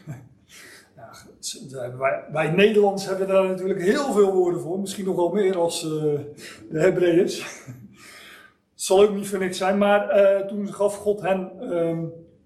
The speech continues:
voedsel, eh, kwakkels, vogels en manna. En vooral op dat manna, eh, daar komt, eh, de schrift nogal eens op terug.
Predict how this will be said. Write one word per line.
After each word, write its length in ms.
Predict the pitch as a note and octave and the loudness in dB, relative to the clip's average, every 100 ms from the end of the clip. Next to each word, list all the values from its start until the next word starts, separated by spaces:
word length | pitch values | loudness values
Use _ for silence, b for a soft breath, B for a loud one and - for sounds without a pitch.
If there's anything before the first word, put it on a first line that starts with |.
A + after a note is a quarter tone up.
| _ | _
voedsel, 800 | - B3 - G3 F#3 - - - _ _ _ _ _ - - | -4 -2 2 4 4 0 -10 -20 _ _ _ _ _ -20 -8
eh, 340 | D3+ C#3+ C3+ - - - _ | -6 -4 -4 -6 -10 -20 _
kwakkels, 840 | G#3 B3 B3 A3+ G#3 - - - _ _ _ _ | 0 0 2 0 0 -4 -10 -18 _ _ _ _
vogels 680 | - F3 D#3+ E3 E3 - - b b b b b b _ | 0 2 2 -2 -4 -12 -20 b b b b b b _
en 320 | - F3+ E3 | -6 -4 -2
manna. 440 | D#3+ A3 G#3 D3+ D#3+ | 4 4 4 -2 -8
En 80 | |
vooral 220 | D#3+ G#3+ A3+ | 0 2 2
op 140 | G#3+ | -2
dat 200 | F3+ E3 | -4 2
manna, 580 | A3+ B3 A#3 A3+ G#3 - | 2 2 2 2 0 -6
eh, 260 | A3+ G3 | -4 -4
daar 220 | F#3+ F#3+ F#3+ | 0 0 0
komt, 300 | G3 F#3+ F#3 | -6 -6 -4
eh, 120 | F3 | -2
de 320 | E3 D#3+ D3+ | 0 -2 -6
schrift 320 | - F#3 F#3 | -8 -6 -4
nogal 420 | E3 D#3 D#3+ D#3+ | -6 -4 -4 -4
eens 320 | - D#3+ - - | -6 -8 -8 -12
op 280 | - - | -12 -2
terug. 400 | G#3+ G#3 G#3 - | 2 4 2 -4